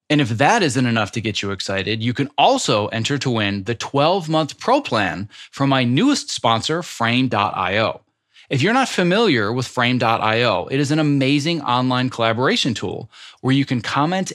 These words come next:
and interact directly with your videos, providing instant feedback rather than constantly going back and forth via endless email chains while you're doing revisions to your videos. And you know how I feel about email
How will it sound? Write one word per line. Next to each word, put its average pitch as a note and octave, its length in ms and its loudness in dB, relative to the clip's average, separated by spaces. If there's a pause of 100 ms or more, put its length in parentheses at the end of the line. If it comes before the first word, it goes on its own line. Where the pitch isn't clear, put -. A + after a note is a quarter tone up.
and D3+ 320 0
interact A#2 600 0
directly E3+ 520 0
with F3+ 200 -4
your G3 80 -2
videos, G#2+ 540 -2 (260)
providing C#3 540 2
instant G#3 480 0
feedback - 520 -4 (320)
rather C#3+ 440 2
than A#2+ 200 -2
constantly C3+ 760 -2
going A#2+ 240 0
back G#2+ 240 -2
and A2 100 -4
forth G#2+ 300 -2
via A2 400 -2
endless G#2+ 400 -4
email F3 340 2
chains A2 480 0 (220)
while A#2+ 260 4
you're C#3 160 2
doing A#2+ 300 0
revisions G#2 560 -2
to - 100 -4
your G#2+ 80 -2
videos. - 520 -10 (380)
And A#2+ 200 0
you G3 160 4
know F#3+ 260 4
how A2+ 240 0
I F3 160 4
feel D3+ 400 0
about G#2+ 340 -2
email C#3+ 400 2